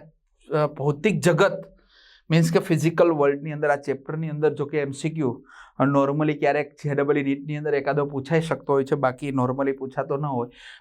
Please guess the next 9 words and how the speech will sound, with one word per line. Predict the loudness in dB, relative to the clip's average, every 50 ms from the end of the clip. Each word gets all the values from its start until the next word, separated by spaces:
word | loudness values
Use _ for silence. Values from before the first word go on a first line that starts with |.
| _ 2
પણ | 2 2 4
તમારા | 2 2 4 4 4 2 0
માટે | 0 -2 -2 0 -2 -2
ઇન્ટ્રોડક્શન | 0 0 0 2 2 2 0 0 0 2 2 2
જરૂરી | 0 -2 -2 -2 0 0 0 -2 -2
છે | 0 0
આ | 0
ચેપ્ટરનું, | 2 0 -2 -2 0 -4 -4 -2 -2 -4 -4
એટલે | -4 -2 0 -2 -2 -2 -6